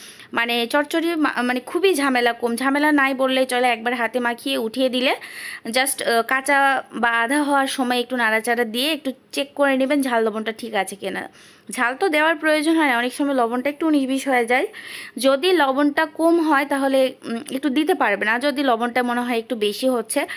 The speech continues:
তখন একটু রসটা বেশি রেখে দিবেন, তাহলেই ঠিক হয়ে যাবে। এটা আমার একটা,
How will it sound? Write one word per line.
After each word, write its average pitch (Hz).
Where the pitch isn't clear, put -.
তখন 269
একটু 294
রসটা 240
বেশি 226
রেখে 262
দিবেন, 311
তাহলেই 233
ঠিক 233
হয়ে 226
যাবে। 185
এটা 226
আমার 226
একটা, 247